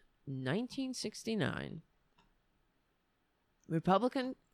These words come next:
presidential administrations have a hundred and twenty-one criminal indictments and eighty-nine convictions. This doesn't include Trump.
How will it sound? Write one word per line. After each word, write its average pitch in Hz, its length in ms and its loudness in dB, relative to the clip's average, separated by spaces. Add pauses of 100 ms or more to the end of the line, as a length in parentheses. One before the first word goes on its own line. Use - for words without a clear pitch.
(100)
presidential 196 840 4
administrations 147 760 2
have 127 220 6
a 110 80 6
hundred 175 340 4
and 170 100 0
twenty-one 156 480 2
criminal 185 440 6
indictments 202 600 6
and 147 300 0
eighty-nine 190 560 2
convictions. 208 960 0 (1080)
This 160 180 -2
doesn't 143 400 4 (200)
include 147 440 4
Trump. 147 340 4